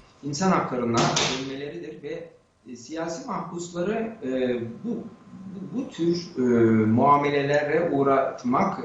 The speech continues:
hevesinden vazgeçmeliler. En başta bunu söyleyeyim. E, şu anda, e, bakın, e, Uşak'taki olaydan sonra,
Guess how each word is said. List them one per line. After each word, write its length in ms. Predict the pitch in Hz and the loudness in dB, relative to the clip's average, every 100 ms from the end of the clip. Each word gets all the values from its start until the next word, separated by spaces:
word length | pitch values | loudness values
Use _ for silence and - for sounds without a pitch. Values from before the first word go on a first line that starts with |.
| - | -6
hevesinden 720 | 135 135 123 143 143 208 185 | 0 2 0 -2 0 2 4
vazgeçmeliler. 800 | 175 190 123 104 101 95 95 107 - | 4 2 2 0 -2 -6 -8 -10 -6
En 120 | 190 | -2
başta 320 | 226 - - 170 | 0 0 -4 -6
bunu 200 | 160 160 | -6 -6
söyleyeyim. 500 | 117 101 98 113 - - - _ - | -4 -2 -2 -6 -8 -16 -20 _ -6
E, 360 | 123 120 117 113 | 2 4 6 4
şu 200 | 113 226 | 0 2
anda, 560 | 196 170 156 - - - - _ - | 2 2 2 0 -2 -10 -20 _ -6
e, 180 | 117 120 | -2 -2
bakın, 480 | 170 160 170 170 - 120 | -2 0 0 -2 -2 2
e, 300 | 117 113 107 104 104 - - - - - - 139 131 127 - - | 4 6 4 0 -4 -10 -16 -20 -20 -20 -18 -14 -10 -10 -10 -4
Uşak'taki 1000 | 208 - 180 - - 127 - 127 139 135 | 0 2 2 0 -2 -4 -2 -2 -2 -2
olaydan 540 | 135 123 123 123 139 143 | 0 2 2 2 0 -2
sonra, 840 | - 104 101 101 131 170 - | -2 0 2 2 2 2 -2